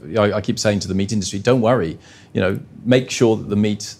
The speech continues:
that is grown in Australia is sustainable." And, and I know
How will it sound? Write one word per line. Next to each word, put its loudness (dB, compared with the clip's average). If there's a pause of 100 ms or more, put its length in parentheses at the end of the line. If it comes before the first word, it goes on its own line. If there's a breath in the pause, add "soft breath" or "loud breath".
that 0
is 0
grown 0
in -4
Australia 0
is -6
sustainable." 2
And, -2
and -6
I -2
know 0